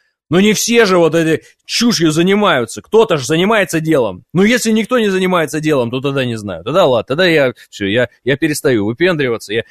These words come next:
успокаиваюсь, вот сижу и, и, и, и, и не бубню больше. И не, и не буду я больше говниться тогда. А?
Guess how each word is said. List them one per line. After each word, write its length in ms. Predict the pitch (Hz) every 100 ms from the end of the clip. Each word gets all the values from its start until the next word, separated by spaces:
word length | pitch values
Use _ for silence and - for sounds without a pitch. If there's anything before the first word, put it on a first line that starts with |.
| _ -
успокаиваюсь, 840 | 123 - 135 180 160 131 104 98
вот 80 | 92
сижу 340 | - 127 135 117
и, 120 | 95
и, 260 | 98 92
и, 440 | 117 110 113 120 113
и, 80 | - _ _
и 80 | -
не 120 | 123
бубню 300 | 110 104 92 80
больше. 320 | 78 - - _ -
И 80 | 139
не, 240 | 151 123
и 260 | 151 156 151
не 500 | 147 143 143 147 160
буду 240 | 143 107
я 120 | 95
больше 260 | 92 87 -
говниться 420 | 101 95 85 -
тогда. 160 | - 87 _ _ _ _ - - - - - _ _
А? 300 | - 175 233